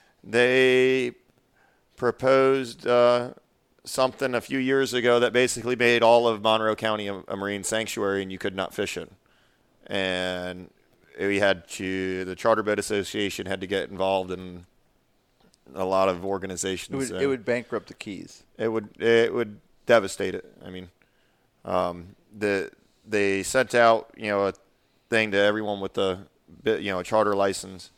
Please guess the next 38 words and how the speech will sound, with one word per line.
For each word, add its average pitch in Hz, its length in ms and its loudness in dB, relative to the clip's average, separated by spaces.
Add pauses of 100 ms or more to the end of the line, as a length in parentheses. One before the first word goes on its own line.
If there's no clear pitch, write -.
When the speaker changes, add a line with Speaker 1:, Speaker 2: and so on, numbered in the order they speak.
(840)
Speaker 1:
and 98 320 0
it 98 80 -4
was 87 160 -8
the 92 140 -10
proposal. 101 720 -2 (180)
Basically, 107 480 -2
it 107 80 -4
took 120 200 0
the 113 60 0
existing 117 480 -2
sanctuaries 113 720 0
and 104 140 -12
spread - 500 0
them 123 160 0
out. 117 240 4
It 101 120 -2
stretched - 420 0
them 104 240 -8 (720)
to 117 180 0
where 110 680 4 (440)
it 101 160 -2
didn't 127 180 -6
give 107 160 -2
us 110 120 -2
any 113 180 -2
room 107 200 -8
to - 60 -6
catch - 280 -4
bait. 113 280 0
It - 60 -14
didn't 104 200 -6
give 101 140 -2
us 98 140 -6
any 107 180 -4
room 98 240 -8
to 87 80 -12
fish. 120 400 0
It, 82 120 -14